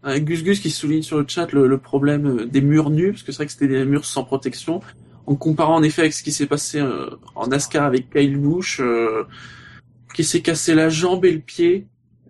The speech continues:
la veille de la première course de, enfin, la course de Sprint Cup de la saison. Bon. <laughs> Et là aussi, il y a beaucoup de sécurité.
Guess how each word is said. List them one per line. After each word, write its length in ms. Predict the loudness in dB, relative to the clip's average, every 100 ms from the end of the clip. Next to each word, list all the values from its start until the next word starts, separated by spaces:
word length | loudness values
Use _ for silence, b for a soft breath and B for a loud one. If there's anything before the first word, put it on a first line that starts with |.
| -12 0
la 160 | 2
veille 200 | 4 4
de 80 | 4
la 80 | 2
première 300 | 0 -4 -4
course 200 | -8 -2
de, 80 | -4
enfin, 340 | -4 -4 -2
la 100 | -2
course 240 | -4 -10 -4
de 80 |
Sprint 320 | -4 0 -2 0
Cup 160 | -2
de 80 | 2
la 100 | 0
saison. 380 | 0 -2 -2 -4 _ B B B B B -4
Bon. 240 | -2 -2 -4
<laughs> 840 | -4 -4 -8 -20 -20 _ _ _
Et 220 | 2 6
là 160 | 6 6
aussi, 300 | 4 2 -4
il 60 | 0
y 60 |
a 40 | -2
beaucoup 260 | -2 -10
de 60 | -14
sécurité. 640 | -16 -6 -4 -4 -6 -10